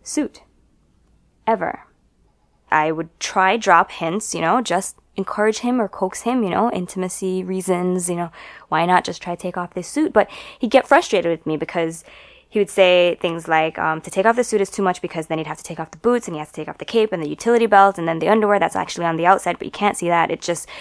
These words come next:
gets super complicated. And then we had a huge argument over it. And I said, "Fine, you know, leave the suit on."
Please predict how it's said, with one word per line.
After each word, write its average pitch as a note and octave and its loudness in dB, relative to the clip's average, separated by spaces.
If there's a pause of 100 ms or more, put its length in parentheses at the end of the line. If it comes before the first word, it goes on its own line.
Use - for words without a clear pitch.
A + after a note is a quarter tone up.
(120)
gets D#3+ -2
super D#4+ 2
complicated. G3+ 2
And E3 -2
then E3 -4
we E3+ -6
had D#3 2
a D#3 -6
huge D4+ 6
argument F3+ 6
over E3 2
it. D#3+ 4 (1120)
And G3 2
I G3 4
said, G#3 -2
"Fine, G#3 0 (120)
you D#3+ -6
know, F#3 -6 (440)
leave F3+ -6
the G3 -16
suit G#3 -4
on." F3 0